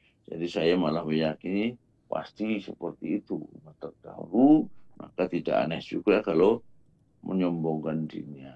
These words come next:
Lah, sekarang ini kecil, tetapi itu yang besar otaknya, <laughs> ya. Kecil tapi dengan otaknya, dengan teknologinya itu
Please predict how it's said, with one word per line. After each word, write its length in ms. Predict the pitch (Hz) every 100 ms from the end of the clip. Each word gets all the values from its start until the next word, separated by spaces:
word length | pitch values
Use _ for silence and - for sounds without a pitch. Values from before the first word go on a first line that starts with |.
| 67
Lah, 80 | 101
sekarang 400 | - 123 139 139
ini 240 | 185 151
kecil, 500 | 151 151 190 156 131 - - - _ -
tetapi 380 | 123 143 143 156
itu 80 |
yang 160 | 165 156
besar 320 | 120 135 143
otaknya, 580 | 135 135 - 107 92 - _
<laughs> 120 | 123
ya. 120 | 82 - 90 101 _ _ _
Kecil 500 | 131 127 - 160 165
tapi 540 | 131 120 - 151 165 - - - -
dengan 280 | 120 123 104
otaknya, 760 | 143 143 139 135 143 156 175
dengan 240 | 160 123 117
teknologinya 960 | 127 123 123 127 123 120 131 143 143
itu 180 | 196